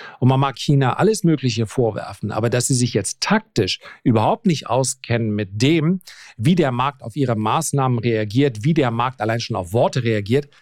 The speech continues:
das kann man nun wirklich nicht sagen. Und wer sagt, „Ja, hier wird mit Geld ein Markt hochgejubelt“, der muss natürlich auch nochmal ganz genau darüber nachdenken, dass die amerikanische Volkswirtschaft um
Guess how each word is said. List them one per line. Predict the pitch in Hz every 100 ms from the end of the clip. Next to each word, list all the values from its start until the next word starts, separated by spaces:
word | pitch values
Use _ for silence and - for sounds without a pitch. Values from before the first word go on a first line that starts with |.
| _ -
das | 151
kann | -
man | 160
nun | 143 127
wirklich | 120 95
nicht | 95 87
sagen. | - 80 - _ - - - -
Und | 143 135
wer | 143 143
sagt, | 143 131 - _
„Ja, | 117 107 -
hier | - 123
wird | 120 117
mit | 110
Geld | 139 190 220 123
ein | 120
Markt | 120 113 -
hochgejubelt“, | 131 131 117 110 117 147 165 _ - - _
der | 107 113 135 165 175
muss | 127 135 131
natürlich | 127 127 117
auch | 117
nochmal | 110
ganz | 107 139 -
genau | 120 113
darüber | 110 107 104
nachdenken, | 101 113 - 120 117 120 117 110
dass | 110 -
die | 107
amerikanische | 110 107 - 156 156 127
Volkswirtschaft | - 135 127 - 123 - 120 - -
um | 127 123 123 123 120 120